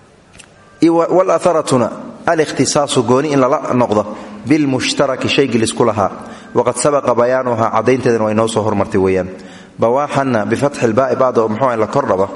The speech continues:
almuwaxadati, ee la, muxuu ahaa, la kor, ee, dhibacda, halka dhibacda lah, bacdaha, gadaasheedna, waawun, waaw uu ahaaday, thumma alifun, alif uu ahaaday, thumma xaa'un, xaa' muhmalatun, ee, muxuu ahaa, la dhibac tiray,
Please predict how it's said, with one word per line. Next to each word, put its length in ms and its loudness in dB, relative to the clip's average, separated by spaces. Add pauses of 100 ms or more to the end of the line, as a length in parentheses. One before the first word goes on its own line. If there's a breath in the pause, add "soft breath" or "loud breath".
(420 loud breath)
almuwaxadati, 840 0
ee 80 4
la, 140 2 (200)
muxuu 180 -2
ahaa, 300 0 (300 loud breath)
la 100 2
kor, 220 0 (140)
ee, 840 0
dhibacda, 460 2
halka 320 0
dhibacda 320 0
lah, 120 0 (400 loud breath)
bacdaha, 440 0
gadaasheedna, 500 2
waawun, 360 2
waaw 200 2
uu 180 2
ahaaday, 380 0 (460 loud breath)
thumma 240 2
alifun, 400 0
alif 260 0
uu 100 4
ahaaday, 200 0
thumma 260 -2
xaa'un, 340 -2
xaa' 200 -2
muhmalatun, 600 0
ee, 120 2
muxuu 160 0
ahaa, 100 0
la 80 2
dhibac 280 2
tiray, 240 0